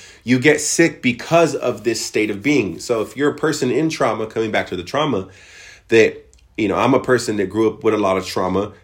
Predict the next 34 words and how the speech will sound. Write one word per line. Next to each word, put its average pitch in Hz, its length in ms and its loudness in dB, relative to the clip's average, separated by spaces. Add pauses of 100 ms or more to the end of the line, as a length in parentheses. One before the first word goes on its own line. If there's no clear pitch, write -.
(180)
So 113 520 2 (280)
what 120 160 4
ends 127 160 4
up 135 120 0
happening 135 500 2
is, 107 300 -4 (180)
um, 98 400 -2
my 123 340 2
neurotic 123 440 4
tendencies 113 500 -4
have, 110 260 0
have - 380 -10
probably, 175 440 4
like, 117 240 2 (600)
increased 151 720 4
because 120 340 -2
of 120 120 -2
what 117 120 2
I've 107 200 -2
been 151 240 2
through, 95 340 -2
because 107 280 -2
I'm 120 160 2
able 147 300 2
to - 120 -4
look 127 280 0
at 147 100 0
a 120 60 0
situation 117 800 -6 (1600)
and 113 180 4
I'm 120 120 2
able 147 260 2
to 147 140 -2
conclude 139 760 4